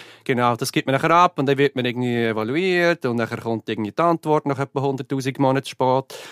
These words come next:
und nachher kann man entweder bleiben oder man muss wieder abhauen und ich konnte dann bleiben und das Visum ist ein O one, ein O eins und das hatte ich nachher sieben Jahre lang gehabt.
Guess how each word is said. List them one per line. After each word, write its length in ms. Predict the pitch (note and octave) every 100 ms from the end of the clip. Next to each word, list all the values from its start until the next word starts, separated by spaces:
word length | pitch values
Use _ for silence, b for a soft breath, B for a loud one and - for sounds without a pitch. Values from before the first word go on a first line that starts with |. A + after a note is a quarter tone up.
| B B
und 140 | B2 B2
nachher 280 | A#2 A#2+ A2+
kann 160 | B2
man 80 | A#2
entweder 280 | A#2 A#2 A2
bleiben 320 | C3 C3+ C3+
oder 120 | B2
man 120 | B2 C3
muss 120 | C#3
wieder 180 | D#3+ G3
abhauen 480 | B3 D#3+ B2+ B2
und 100 | A#2+
ich 60 | B2+
konnte 160 | C3 C#3+
dann 220 | D3+ D3+
bleiben 400 | D3+ E3+ G#3 G#3
und 260 | D3+ C#3+ -
das 280 | D#3 G3+
Visum 320 | F3 F3 E3 C#3
ist 100 | A#2
ein 160 | - -
O 280 | C#3 E3+ G3
one, 220 | G3+ G3
ein 80 | A#2+
O 200 | B2 C3+
eins 500 | E3+ E3+ E3+ F#3 -
und 120 | C3 A2+
das 140 | A#2+
hatte 120 | B2+
ich 60 | A#2
nachher 200 | A2+ A2+
sieben 400 | - - D3 C#3+
Jahre 240 | C3 B2+
lang 240 | C3 A#2 A#2
gehabt. 400 | D3 D#3 G3